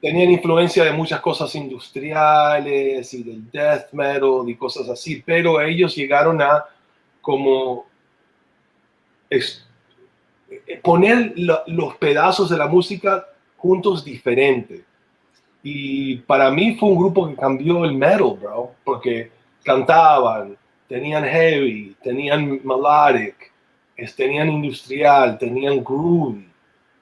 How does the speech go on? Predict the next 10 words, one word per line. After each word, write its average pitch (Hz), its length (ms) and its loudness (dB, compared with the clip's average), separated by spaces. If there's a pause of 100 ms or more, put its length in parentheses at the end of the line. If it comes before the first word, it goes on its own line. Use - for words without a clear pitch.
(340)
¿me 113 120 -16
entiendes? 127 520 -4
Todas 165 300 2
estas 143 180 -2
cosas, 156 400 0
eran 156 260 2
técnicos, 170 720 2
pero 131 160 -2
también 135 360 -6
simples. 175 960 -2